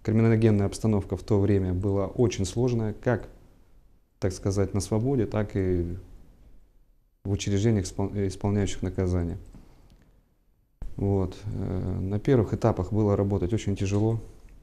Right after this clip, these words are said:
Была проблема социального обеспечения сотрудников.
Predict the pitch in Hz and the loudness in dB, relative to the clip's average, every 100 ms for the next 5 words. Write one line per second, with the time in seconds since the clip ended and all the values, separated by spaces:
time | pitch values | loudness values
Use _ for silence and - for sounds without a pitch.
0 | - - _ _ _ _ _ 107 117 117 | -20 -20 _ _ _ _ _ 2 2 4
1 | 101 101 98 95 90 90 - - - 104 | 2 2 2 2 0 -2 -4 -6 0 2
2 | 98 95 92 95 101 - - 117 110 101 | 4 0 -2 -2 -4 -4 -2 0 2 0
3 | 101 - 101 95 90 | -2 -2 -2 -2 -4